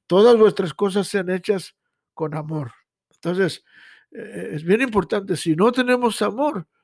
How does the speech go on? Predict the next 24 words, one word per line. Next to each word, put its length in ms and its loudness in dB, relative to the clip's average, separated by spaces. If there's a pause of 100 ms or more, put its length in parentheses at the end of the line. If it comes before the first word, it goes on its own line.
(360)
venimos 420 -2
a 80 0
ser 300 -2
como 220 -6
un 100 -4
instrumento 640 -4
de 100 -2
música 520 -8
que 140 -14
suena 320 -6
solamente 640 -4
muy 200 2
bonito, 600 -2 (640)
pero 240 0
cuando 300 -2
deja 320 2
de 120 4
tocar, 540 0
se 140 -6
acaba 440 -2
su 140 -6
sonido. 480 -6
Eso 180 -4
dice 400 -2